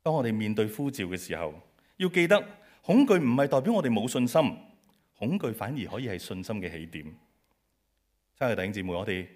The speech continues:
喺度呼籲大家，重新嘅去到聚焦，refocus，去專注主嘅能力同埋佢對我哋嘅愛。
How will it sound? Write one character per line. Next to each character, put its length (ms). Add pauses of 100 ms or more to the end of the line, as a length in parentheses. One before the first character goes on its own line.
(880)
喺 80
度 60
呼 260
籲 140
大 180
家， 240 (1000)
重 160
新 200
嘅 120
去 60
到 100
聚 280
焦， 320 (800)
refocus， 640 (120)
去 80
專 340
注 160 (920)
主 220
嘅 100
能 320
力 140 (480)
同 100
埋 120
佢 160
對 140
我 140
哋 160
嘅 300
愛。 100